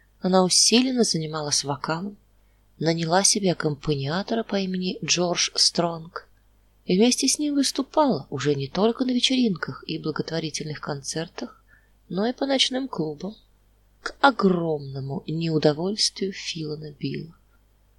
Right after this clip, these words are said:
Он всеми силами старался удержать репутацию своей семьи на высоте, в то время как его супруга приобрела стойкую славу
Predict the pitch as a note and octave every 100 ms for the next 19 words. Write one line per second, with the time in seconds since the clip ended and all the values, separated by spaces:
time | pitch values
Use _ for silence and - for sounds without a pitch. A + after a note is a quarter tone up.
0 | _ _ _ - D3+ - - G3 G#3 -
1 | A3 A3 A3 - G3+ G#3 G3+ - G3+ G3+
2 | F3 D#3+ A3 - A#3+ A#3 - F#3+ - D3
3 | C3+ - C#3 C#3 - - C#3 C#3 C#3 C#3+
4 | D3 - D#3+ - A3+ - _ _ _ _
5 | _ _ _ - F3+ A#3+ C4 A#3+ A3+ E3+
6 | F3 B3+ - F#3 D3+ D3 C3+ G#3+ - -
7 | - _ _ - B3 A#3+ B3+ C4+ C4 -
8 | B3+ B3+ - A3+ G#3+ - A#3 B3+ G#3+ G#3+